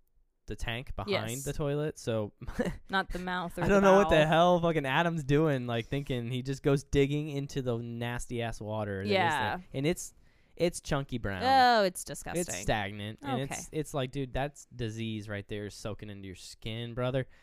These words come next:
Speaker 2: Yes.
Speaker 1: Uh, and then he can't find anything, of course, 'cause that's not where it's fucking at. He takes off the tank lid, and there's a plastic bag.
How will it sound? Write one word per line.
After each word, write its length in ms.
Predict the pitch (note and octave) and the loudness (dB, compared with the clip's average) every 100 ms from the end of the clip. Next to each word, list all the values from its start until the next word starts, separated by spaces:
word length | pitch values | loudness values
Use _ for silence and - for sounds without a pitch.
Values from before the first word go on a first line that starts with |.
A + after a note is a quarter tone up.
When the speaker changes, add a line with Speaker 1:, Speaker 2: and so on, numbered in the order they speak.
| _ _ | _ _
Speaker 2:
Yes. 220 | G#3 F3 A#2 | -6 -4 -4
Speaker 1:
Uh, 300 | A2+ A2+ A2 | -4 -6 -8
and 300 | B2+ B2 B2 | -10 -8 -8
then 160 | B2 B2 | -6 -8
he 80 | B2 | -8
can't 240 | - A#2+ | -8 -8
find 220 | - D#3+ | -6 -6
anything, 300 | E3 B2 B2 | -4 -4 -6
of 120 | A2+ - | -8 -8
course, 260 | A2 A2 | -8 -8
'cause 120 | - G#2 | -10 -10
that's 180 | G2+ B2 | -10 -10
not 140 | A2 | -8
where 100 | G#2 | -8
it's 120 | F#2+ | -10
fucking 260 | - G2+ F#2 | -12 -12 -12
at. 300 | F#2 F#2+ G2+ | -10 -10 -12
He 180 | - A2+ - - | -12 -12 -10 -8
takes 220 | A#2 - | -8 -8
off 140 | A2+ | -8
the 80 | G#2+ | -8
tank 300 | - A2+ A2 | -10 -10 -8
lid, 200 | G2+ F#2 | -8 -8
and 120 | F2+ | -8
there's 240 | F#2+ F#2 F#2+ | -8 -8 -10
a 80 | |
plastic 480 | F2+ G2 F2+ - - | -10 -10 -10 -12 -14
bag. 340 | - D#2+ - | -14 -14 -16